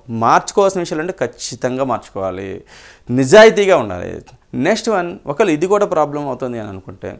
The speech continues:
self talk in front of the mirror. సెల్ఫ్ టాక్ మనలో మనమే మాట్లాడుకోవటం. చాలామంది వాళ్ళలో వాళ్ళు మాట్లాడుకుంటుంటారు, చాలామంది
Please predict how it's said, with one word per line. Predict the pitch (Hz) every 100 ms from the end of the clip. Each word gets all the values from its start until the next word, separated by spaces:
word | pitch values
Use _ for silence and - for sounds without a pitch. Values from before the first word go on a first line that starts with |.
| _ - _ _ - -
self | 160 160 175 -
talk | 160 151 156 120
in | 117 127
front | 120 113
of | 107 120
the | 175
mirror. | 120 98 _ - _ _ _ _ - -
సెల్ఫ్ | 208 208
టాక్ | 143 95 - 113
మనలో | 139 160
మనమే | 139 143 117
మాట్లాడుకోవటం. | 92 85 - - - _ _ - -
చాలామంది | 156 185 185 180 170 160 139
వాళ్ళలో | 143 151
వాళ్ళు | 139 131
మాట్లాడుకుంటుంటారు, | 123 123 123 117 110 110 107 -
చాలామంది | 139 143 147